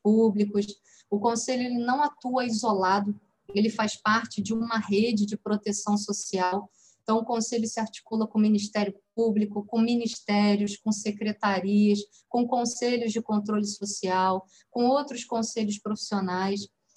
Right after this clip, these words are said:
Então, é importante que a sociedade veja e reconheça o, o conselho profissional como um parceiro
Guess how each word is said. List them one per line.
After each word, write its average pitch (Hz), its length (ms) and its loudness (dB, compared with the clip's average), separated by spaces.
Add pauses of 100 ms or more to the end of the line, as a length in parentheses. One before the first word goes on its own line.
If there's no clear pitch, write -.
(120)
Então, 240 80 4
é 269 40 2
importante 277 720 -4
que 240 180 -8
a 233 60 -4
sociedade 190 960 -2 (640)
veja 262 460 2
e 233 100 0
reconheça 220 680 0
o, 202 200 -4
o 208 100 0
conselho 202 480 0
profissional 208 560 0
como 247 220 0
um 277 100 -4
parceiro 254 800 -2